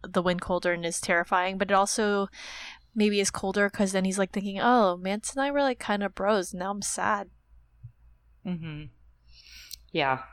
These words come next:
Speaker 2: absolutely. It's, he's obviously in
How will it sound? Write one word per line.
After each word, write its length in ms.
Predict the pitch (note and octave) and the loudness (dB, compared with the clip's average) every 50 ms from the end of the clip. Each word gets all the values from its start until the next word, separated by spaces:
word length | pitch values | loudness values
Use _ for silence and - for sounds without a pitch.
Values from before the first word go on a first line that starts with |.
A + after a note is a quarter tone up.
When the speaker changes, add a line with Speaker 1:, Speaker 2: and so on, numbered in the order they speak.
| - _ _ _ - | -20 _ _ _ 2
Speaker 2:
absolutely. 600 | C#3+ D#3+ D3 - - E3 E3 D#3 - F2+ A#2 C3+ C3+ | 4 4 4 2 0 2 2 2 4 4 4 4 4
It's, 560 | - - D3+ D3 C3 - - - - - - - _ _ _ _ _ _ _ | 6 6 6 4 4 2 0 -2 -2 -4 -8 -14 _ _ _ _ _ _ _
he's 240 | D#3+ D3+ D#3+ D3+ D#3+ | -6 -4 0 4 8
obviously 580 | C#3 C#3 C3+ C#3 D3 C#3+ - - D3+ C#3+ C#3 | 8 8 8 6 0 -2 -2 -2 -2 -2 -2
in 240 | C3 C3 C3 C3 | -2 -2 -4 -6